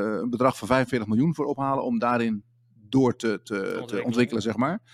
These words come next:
Speaker 1: En dat is wel, wel een interessant iets, want dat, dat doen ze samen met Cozun. Dat is de voormalige Suikerunie.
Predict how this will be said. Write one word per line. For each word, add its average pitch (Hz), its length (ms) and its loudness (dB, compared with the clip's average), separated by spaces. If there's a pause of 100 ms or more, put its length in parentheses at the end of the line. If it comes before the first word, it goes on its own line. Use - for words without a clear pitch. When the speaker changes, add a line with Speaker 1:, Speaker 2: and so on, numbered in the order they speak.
(240)
Speaker 1:
En 120 220 0
dat - 140 4
is 160 160 -2
wel, 151 240 0
wel 220 280 0
een 135 120 0
interessant 143 420 2
iets, 160 120 4
want 110 180 0
dat, 123 220 0
dat 123 120 -8
doen 131 140 4
ze 107 120 -4
samen 139 280 2
met - 360 0 (280)
Cozun. 185 560 4 (360)
Dat 110 140 -8
is 107 60 -8
de 104 100 2
voormalige 110 520 2
Suikerunie. 165 640 0